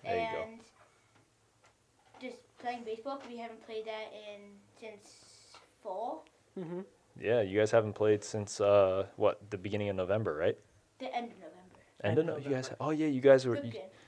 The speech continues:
Speaker 1: yes, that's right. You guys went down to Ripken. I forgot about that.
Speaker 3: So, have you been working hard this offseason?
Speaker 2: Yes.
Speaker 3: What have you been doing?
Speaker 2: Um, I've been doing hi-, uh, I've been doing lessons and I've been doing a lot of winter trainings.
Speaker 3: Yeah.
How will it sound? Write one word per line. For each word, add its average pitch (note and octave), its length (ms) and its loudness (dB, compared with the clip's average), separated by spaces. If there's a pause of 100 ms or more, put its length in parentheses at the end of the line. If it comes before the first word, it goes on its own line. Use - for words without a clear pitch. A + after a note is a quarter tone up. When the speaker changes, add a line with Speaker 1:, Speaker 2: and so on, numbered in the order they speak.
Speaker 1:
yes, A2 320 6
that's - 220 0
right. G2+ 140 6
You F#2+ 100 -2
guys G2 160 2
went F#2+ 140 -4
down F#2+ 140 0
to E2+ 60 -6
Ripken. G2 280 0
I E2+ 40 -6
forgot F#2+ 260 -2
about E2 200 -8
that. - 180 -4 (520)
Speaker 3:
So, F3+ 320 10 (920)
have F#3 140 0
you F3+ 80 2
been F#3 120 -2
working F3+ 240 -4
hard F3+ 160 2
this F3+ 100 -10
offseason? A3 400 0 (180)
Speaker 2:
Yes. - 180 -16 (200)
Speaker 3:
What E3+ 140 8
have F#3 40 8
you E3 60 2
been E3 120 2
doing? D3+ 220 -4 (520)
Speaker 2:
Um, A#3+ 420 -6 (360)
I've A#3+ 100 -12
been A#3+ 100 -12
doing B3 280 -10
hi-, B3 140 -18 (160)
uh, G#3+ 540 -10 (340)
I've A#3+ 140 -10
been C4 120 -6
doing A#3+ 200 -10 (280)
lessons C4 500 -8
and A#3+ 100 -14
I've A3+ 100 -12
been A3+ 120 -18
doing A#3 220 -10
a A3 40 -12
lot G#3+ 180 -10
of G#3 80 -18
winter A3 220 -14 (140)
trainings. B3+ 500 -12
Speaker 3:
Yeah. F3 220 -4